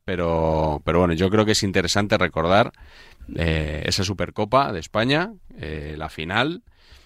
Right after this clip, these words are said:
y sobre todo un poquito más centrada en, eh, en el Barça, ¿vale? La semana pasada tuvimos la,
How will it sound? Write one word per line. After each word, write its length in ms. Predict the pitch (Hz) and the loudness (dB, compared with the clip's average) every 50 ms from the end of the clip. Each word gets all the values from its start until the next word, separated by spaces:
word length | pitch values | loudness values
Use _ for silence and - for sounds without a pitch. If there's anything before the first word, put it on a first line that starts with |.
| _ - - | _ -20 -18
y 120 | - 85 | -12 -8
sobre 200 | - - 95 92 | -4 -2 0 2
todo 400 | 85 117 127 151 175 196 208 - - _ _ - - - _ _ - - | 2 4 4 6 4 4 2 0 -6 _ _ -20 -20 -20 _ _ -20 -18
un 100 | - 117 | -14 -6
poquito 280 | 113 143 160 165 160 170 | -2 0 0 2 2 4
más 160 | 160 151 135 | 2 2 2
centrada 460 | - 143 127 120 131 135 151 151 151 143 | 2 0 0 2 4 4 6 6 4 4
en, 80 | 127 | 4
eh, 520 | 113 107 98 98 95 92 92 92 95 - 98 | 4 2 2 2 2 2 2 0 0 -2 -2
en 100 | 92 90 | 0 0
el 100 | 85 87 | 2 2
Barça, 420 | 92 95 85 - - - - - - - - | 4 2 2 2 0 -6 -10 -12 -14 -16 -12
¿vale? 240 | - 78 92 104 104 | -8 -4 -2 0 0
La 80 | 92 82 | 0 0
semana 260 | - - 87 98 95 | -2 0 0 0 0
pasada 360 | 87 - 98 - 113 107 101 90 | 2 0 0 2 4 4 4 2
tuvimos 440 | - 90 92 98 98 90 82 - | 2 0 0 0 0 0 -2 -2
la, 420 | - 87 85 82 82 82 82 - | 0 0 0 2 0 0 -2 -4